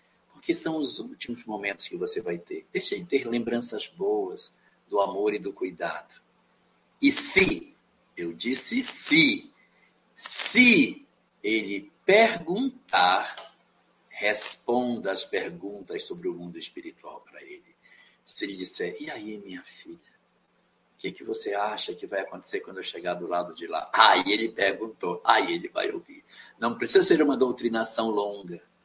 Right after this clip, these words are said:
mas a gente vai contando pelo menos algumas pílulas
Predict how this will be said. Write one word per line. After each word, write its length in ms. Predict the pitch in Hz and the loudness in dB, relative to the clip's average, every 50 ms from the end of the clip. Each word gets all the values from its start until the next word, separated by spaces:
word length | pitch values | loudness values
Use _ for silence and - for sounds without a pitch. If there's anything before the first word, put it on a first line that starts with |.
| _ _ _ _ _ _ _ | _ _ _ _ _ _ _
mas 160 | 127 131 139 | -4 0 0
a 40 | 139 | 2
gente 260 | 131 143 143 139 135 123 | 2 2 0 0 0 0
vai 140 | 131 131 | 0 0
contando 440 | - - 131 127 - 127 123 120 120 | 2 0 -2 0 0 0 0 0 0
pelo 260 | 120 - 123 135 135 | -2 0 0 0 0
menos 300 | 160 214 233 - - - | 0 -2 -4 -4 -2 0
algumas 500 | 165 151 139 135 139 143 139 135 - - | 2 2 2 2 2 2 2 2 2 -2
pílulas 800 | - - _ - 180 185 175 147 120 107 104 98 95 - - - | -2 -4 _ -2 2 4 6 6 4 4 2 -2 -2 -4 -8 -8